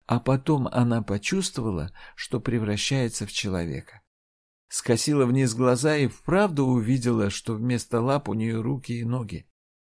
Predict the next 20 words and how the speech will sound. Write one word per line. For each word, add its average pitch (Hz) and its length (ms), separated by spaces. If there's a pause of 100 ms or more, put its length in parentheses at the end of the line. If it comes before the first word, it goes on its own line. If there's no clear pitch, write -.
(200)
Но 104 180
двигаться 120 640
девочка 95 540
по-прежнему 117 720
не 120 100
могла. 101 460 (1500)
"Ох, 160 280
Жанеке, 98 760 (400)
ты 208 140
не 120 120
прошла 87 600
испытания", — 90 720
горестно 85 460
сказала 92 520
Ксия, 117 340
бросив 92 460
на 95 120
неподвижную 92 720
девочку 87 480
накидку. 85 640